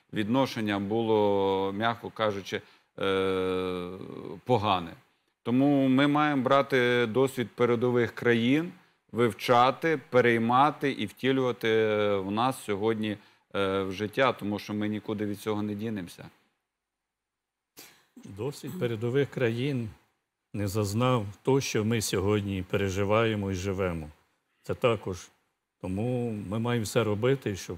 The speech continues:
Speaker 2: саме соціальні працівники, я повторююсь, мабуть, ну, вони мають бути обізнані. І також психолог має бути. Е, Василь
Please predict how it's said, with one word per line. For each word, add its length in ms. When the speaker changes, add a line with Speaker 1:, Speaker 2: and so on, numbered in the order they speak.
Speaker 2:
саме 320
соціальні 500
працівники, 800
я 140
повторююсь, 640
мабуть, 400
ну, 360
вони 260
мають 280
бути 240
обізнані. 640
І 40
також 360
психолог 760
має 280
бути. 340
Е, 720
Василь 560